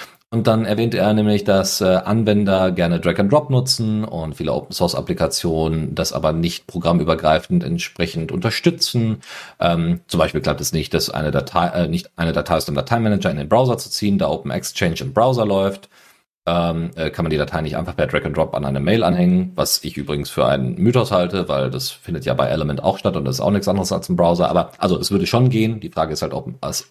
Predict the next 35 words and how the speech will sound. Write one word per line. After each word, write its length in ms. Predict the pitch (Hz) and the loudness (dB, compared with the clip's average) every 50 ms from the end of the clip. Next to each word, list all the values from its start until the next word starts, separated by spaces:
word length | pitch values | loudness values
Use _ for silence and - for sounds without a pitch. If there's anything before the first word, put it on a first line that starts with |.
| _ | _
als, 300 | - - 170 170 - - - - - | -2 -2 -2 -2 -4 -10 -12 -6 -2
äh, 220 | - 101 107 107 | 0 2 4 4
ob 320 | 104 95 - 101 98 - - - - - - | 2 2 0 -2 -2 -4 -14 -16 -8 -2 0
Open 220 | 123 - 120 113 | 2 2 2 2
Exchange 440 | 101 123 131 - - 110 98 90 - | 0 -2 -4 -2 0 0 0 0 0
das 180 | - 90 - | -2 -2 -2
tatsächlich 340 | - 87 87 - 73 - - | -2 -4 -2 -4 -4 -4 -6
supportet. 580 | - - - - 101 113 117 - - 127 - - | -8 -4 0 2 2 2 2 2 -2 -2 -2 -6
Das 120 | 82 - | -6 -4
ist 100 | - 87 | -6 -6
eher 220 | - 80 78 80 80 | -4 -4 -4 -4 -4
so 60 | 80 | -4
eine 100 | 78 76 | -6 -6
Frage. 340 | - - 76 76 76 76 76 76 - - - - - - - - _ - | -2 0 0 2 2 0 -2 -6 -10 -18 -18 -18 -18 -18 -20 -18 _ -2
Und 80 | 90 92 | 0 2
er 20 | |
sagt 180 | 90 95 90 - | 2 2 0 0
so, 140 | 104 95 92 | 0 2 2
"Na 140 | 85 90 | 2 2
ja, 120 | 87 87 87 | 2 2 2
das 160 | 87 85 - | 0 -2 -2
nervt 160 | 85 82 - | -2 0 0
halt 140 | - 90 - | 0 -2 0
die 100 | 82 64 | -2 -2
Anwender, 340 | 60 76 71 73 73 73 71 | -2 -2 -2 -2 -2 -2 0
weil 120 | 73 73 | 0 0
sie 80 | 76 76 | 0 0
dann 140 | 73 69 65 | -2 -2 -2
Inkonsistenz 760 | 67 85 87 - - 73 67 67 65 - 76 69 65 65 | -2 -2 -2 -2 -2 -4 -4 -4 -4 -4 -2 -2 -2 -2
nah", 200 | - 65 64 60 | -2 0 0 0
weil 120 | 65 67 69 | 0 0 -2
dieses 180 | 73 71 - | -2 -2 -2
Drag 160 | - 101 101 101 | 0 0 0 0
and 140 | 87 - | 0 0
Drop, 260 | 90 92 - - - | 0 0 0 -2 -8